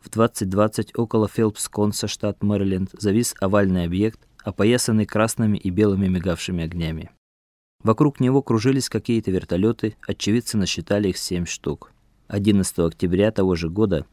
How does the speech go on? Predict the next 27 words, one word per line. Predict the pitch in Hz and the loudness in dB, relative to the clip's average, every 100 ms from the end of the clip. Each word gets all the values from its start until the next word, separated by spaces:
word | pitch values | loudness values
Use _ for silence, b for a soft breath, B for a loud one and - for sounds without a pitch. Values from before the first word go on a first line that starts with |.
| _ 92 | _ 0
яркий | 104 104 101 | 0 2 -2
источник | 90 104 98 98 - | -2 -2 -2 -4 -2
света | 98 101 95 | 0 2 2
увидели | 90 107 104 95 | 2 2 2 2
над | 98 95 | 2 0
резервуарами | 90 90 90 98 101 95 | 0 0 0 2 2 0
питьевой | - 90 95 92 82 | -4 -6 -2 0 0
воды | 85 98 107 b b | 0 0 0 b b
в | 92 | -4
Нью-Джерси. | 92 92 85 101 98 90 - 80 - _ _ _ _ - | 0 0 0 0 -2 -4 -10 -14 -18 _ _ _ _ 0
Прошло | - - 151 | 0 2 0
пятнадцать | - 135 139 131 117 - | 0 -2 -2 -2 -4 -2
минут | 127 123 - | 0 -2 -2
после | 104 - 92 | -4 -2 0
того, | 104 107 | 0 0
как | 104 - | -2 -2
он | 92 82 | -2 -2
исчез, | - 107 104 - | -2 -2 -2 -8
и | |
появился | 101 92 90 104 - 92 | -2 0 2 0 -2 -6
целый | - 113 104 | 0 2 2
строй | - 104 98 | -2 0 0
вертолетов | 90 76 87 101 - 92 | 0 -2 0 0 0 -6
с | - | -4
мощными | 98 104 - 95 | 0 0 0 -2
слепящими | 85 90 85 85 - 92 82 | -2 -6 -4 -4 -4 -6 -6
прожекторами. | 82 82 78 - 80 76 - | -6 -6 -8 -8 -10 -10 -14